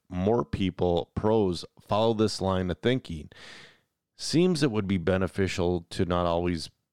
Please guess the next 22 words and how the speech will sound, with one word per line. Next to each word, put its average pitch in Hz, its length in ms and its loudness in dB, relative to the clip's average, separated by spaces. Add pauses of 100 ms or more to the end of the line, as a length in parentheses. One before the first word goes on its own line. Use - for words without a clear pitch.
be 95 160 0
on 87 120 0
a 85 60 -2
new 92 200 0
chassis 90 500 0
or 87 80 0
whatever 87 500 0
else, 95 440 -2 (480)
um, 82 420 -2 (140)
every 90 260 0
season, 82 580 -2
like 80 220 -4
Cav, 113 320 0
for 95 160 -2
instance." 78 560 -10 (1800)
It 156 100 2
would 160 180 4
be 160 100 0
beneficial, 110 640 2
but 98 120 2
I 95 120 2
think 151 340 0